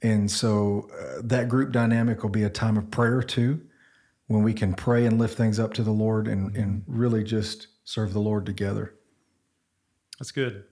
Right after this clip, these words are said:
Speaker 2: You know, what would you say to, uh, perhaps, uh, uh, the wives in our congregation or moms in our congregation that may have, uh, sons or husbands that,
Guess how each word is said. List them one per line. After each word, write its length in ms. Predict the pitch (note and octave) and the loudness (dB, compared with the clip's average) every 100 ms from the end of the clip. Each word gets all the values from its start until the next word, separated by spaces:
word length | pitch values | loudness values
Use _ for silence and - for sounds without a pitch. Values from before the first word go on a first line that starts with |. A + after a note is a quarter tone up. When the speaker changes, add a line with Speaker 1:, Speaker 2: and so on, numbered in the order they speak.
| _ _ _ _ - | _ _ _ _ -6
Speaker 2:
You 120 | D3+ | -2
know, 0 | |
what 160 | G3+ | -2
would 120 | B3+ C#3 | -2 -2
you 340 | C3 A#2+ A#2+ - _ _ _ _ _ _ _ | -2 -2 -6 -14 _ _ _ _ _ _ _
say 420 | - D3+ C#3 C3+ | -8 -2 0 0
to, 580 | A#2+ - B2+ A#2+ A#2 G#2+ - _ _ _ _ | -2 -4 -2 -2 -2 -6 -10 _ _ _ _
uh, 520 | A2+ G#2 G2 F#2+ G2 G2 - _ _ _ - - | -10 -6 -6 -8 -10 -12 -18 _ _ _ -20 -10
perhaps, 420 | A#2+ A#2+ A#2+ - | -4 -2 -2 -4
uh, 280 | G#2+ G2+ G2 - _ _ _ _ - | -4 -4 -6 -16 _ _ _ _ -14
uh, 300 | G2 F#2 G2 | -12 -12 -10
the 120 | G#2+ | -6
wives 360 | G#2+ A#2 B2+ A#2 | -4 -2 -2 -2
in 60 | |
our 60 | A#2+ | -4
congregation 840 | - B2+ A2+ A#2 B2 A#2+ B2+ A#2+ | -4 -4 -2 -2 -2 -4 -4 -4
or 140 | A2 F#2 | -4 -4
moms 320 | G#2+ A#2+ A#2 | -4 -4 -4
in 60 | |
our 80 | A#2 | -6
congregation 800 | A2+ B2+ A2 G#2+ A#2 A2+ - A#2 | -4 -6 -6 -4 -4 -4 -6 -6
that 120 | G#2+ | -6
may 120 | G2+ G#2+ | -6 -6
have, 320 | G#2+ G2 G2 _ _ _ _ | -6 -8 -12 _ _ _ _
uh, 300 | - G2+ G2 | -10 -8 -8
sons 480 | G2+ - B2+ C3+ C3 | -8 -4 -2 -2 -2
or 80 | A#2 | -2
husbands 480 | A2 B2 B2 A#2 A2 | -2 -4 -4 -6 -4
that, 440 | G#2 G#2 F#2+ - | -4 -4 -6 -10